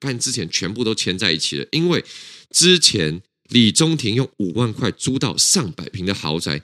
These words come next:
诶，怎么其他人都拿不到这个条件，就是李中庭拿到？那时候我们在说李中庭的房东是谁呢？就是林美满。哦，啊，林美满呢，就是这个，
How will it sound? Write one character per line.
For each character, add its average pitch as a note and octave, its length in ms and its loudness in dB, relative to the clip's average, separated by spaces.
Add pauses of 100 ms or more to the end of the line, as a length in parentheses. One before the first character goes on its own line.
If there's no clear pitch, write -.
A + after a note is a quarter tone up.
(240)
诶， F3+ 80 4
怎 F#3 100 0
么 D3+ 80 4
其 - 160 4
他 F3 140 2
人 C#3+ 100 2
都 D#3+ 60 0
拿 C#3 180 0
不 A#2 60 -4
到 C#3 100 0
这 B2+ 120 2
个 A#2 40 2
条 F#2 200 -4
件， A2 120 -2
就 F#2+ 120 -2
是 F#2+ 100 -4
李 E2+ 100 0
中 G#2 160 -4
庭 F#2 140 -8
拿 D2 140 -6
到？ D#2+ 200 -6 (220)
那 F3+ 100 2
时 D3+ 80 4
候 C3 60 2
我 - 20 2
们 A2 60 -2
在 C3+ 100 2
说 C#3+ 140 2
李 F#2 160 -2
中 C#3+ 160 -2
庭 A2 80 -6
的 G#2 80 -4
房 E2 300 -6
东 G#2+ 120 -6
是 - 140 -4
谁 - 160 -4
呢？ C#2+ 140 -8 (260)
就 - 100 -8
是 A2+ 140 0
林 E2 220 -2
美 G#2+ 440 -2
满。 A#2+ 240 -8 (460)
哦， G#2 140 -4 (100)
啊， D3+ 100 0
林 D3 240 4
美 F3 160 4
满 G2+ 220 -2
呢， F2 160 -4
就 A#2+ 140 -4
是 A2+ 160 -2
这 - 100 -2
个， D#2 260 -4